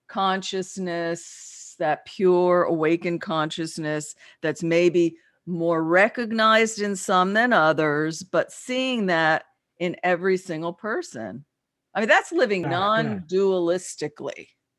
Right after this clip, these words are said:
Speaker 2: Yeah, yeah. To live that way. Wow. Did you see the Spike Jonze film, Being John Malkovich,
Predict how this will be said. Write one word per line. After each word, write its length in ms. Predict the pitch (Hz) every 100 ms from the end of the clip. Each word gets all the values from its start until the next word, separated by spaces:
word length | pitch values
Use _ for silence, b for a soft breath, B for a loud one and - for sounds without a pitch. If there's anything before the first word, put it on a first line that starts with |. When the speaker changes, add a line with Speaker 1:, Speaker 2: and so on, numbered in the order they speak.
| -
Speaker 2:
Yeah, 220 | 127 127
yeah. 420 | 123 131 131 101 -
To 100 | 156
live 240 | 156 190
that 240 | 165 151 143
way. 240 | 139 135 123 _ _ _ _ _ _ _ _ _
Wow. 280 | 151 147 127 101
Did 120 | 165 160
you 60 |
see 200 | 147 214
the 160 | 175 175
Spike 400 | - - 170 170
Jonze 380 | - 165 165 165
film, 300 | 175 170 151
Being 260 | 117 165 170
John 260 | 160 156 151
Malkovich, 600 | 156 160 135 151 147